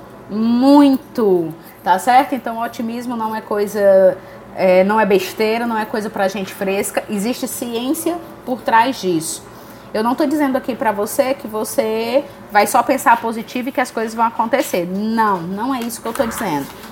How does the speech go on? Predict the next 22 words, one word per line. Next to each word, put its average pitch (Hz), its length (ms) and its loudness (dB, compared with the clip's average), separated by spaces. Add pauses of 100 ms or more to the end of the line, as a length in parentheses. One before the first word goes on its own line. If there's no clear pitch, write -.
(100)
Claro 220 260 6
que - 80 -6
tem 233 160 -8
que - 60 -14
ter 214 160 -6
muita 262 580 0 (140)
ação, 214 580 0
tem 220 220 -4
que 233 100 -8
ir 226 200 -4
pra, 226 420 4 (720)
é, 214 240 6
tem 240 140 0
que 269 100 2
ir 254 40 2
pra 214 180 4
cima, 269 440 -4
tem 262 140 -6
que 247 140 -6
ir - 20 -6
pra 208 380 -2
action, 320 320 -6